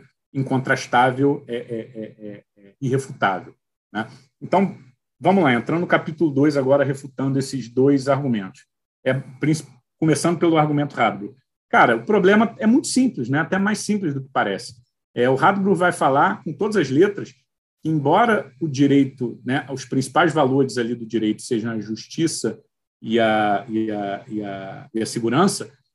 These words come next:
ele vai falar que a principal função do direito é realizar a justiça, é servir a justiça.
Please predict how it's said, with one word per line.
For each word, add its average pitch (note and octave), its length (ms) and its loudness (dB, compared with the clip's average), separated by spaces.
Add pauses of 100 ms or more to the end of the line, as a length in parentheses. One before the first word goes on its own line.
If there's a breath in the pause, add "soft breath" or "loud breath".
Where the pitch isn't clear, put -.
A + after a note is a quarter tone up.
ele D#3 80 0
vai G3 120 2
falar F3+ 260 2
que G#3 100 -2
a G3+ 80 -2
principal G3 400 -2
função F#3 520 -2
do D3 80 -4
direito B2+ 560 0
é C#3 100 0
realizar F#3+ 560 -2
a F3+ 60 0
justiça, B2 540 -8
é - 20 -6
servir D#3+ 520 0
a F#3 80 4
justiça. A2+ 560 -6